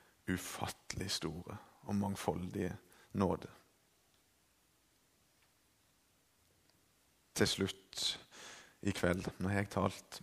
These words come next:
mange ganger og lenge hver gang, men til slutt, det er veldig viktig for meg, sånn som jeg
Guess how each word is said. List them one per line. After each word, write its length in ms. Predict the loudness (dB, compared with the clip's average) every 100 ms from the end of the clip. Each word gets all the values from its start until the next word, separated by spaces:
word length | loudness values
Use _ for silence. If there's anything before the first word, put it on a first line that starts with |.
| 4
mange 280 | 6 6 4
ganger 540 | 4 2 -2 -6 -4 -2
og 680 | -4 -8 -20 _ -18 -4 4
lenge 280 | 6 6 4
hver 200 | 2 2
gang, 160 | -2 -8 -14 _ _ -20 -20 _ -20 -20 _ -16 -2
men 120 | 0 0
til 100 | 2
slutt, 440 | 2 0 -4 -14 -14 -18 -16 -14 -14 -14 -16 -18 -20 -20 -20 _ _ _ _ _ _ _ _ 8
det 140 | 12
er 300 | 12 12 10 2 -4 -20 _ _ _ 8
veldig 320 | 8 10 8 6
viktig 340 | 4 2 4 2
for 200 | 4 2
meg, 240 | 4 2 2
sånn 180 | 2 0
som 220 | 2 2
jeg 160 | 4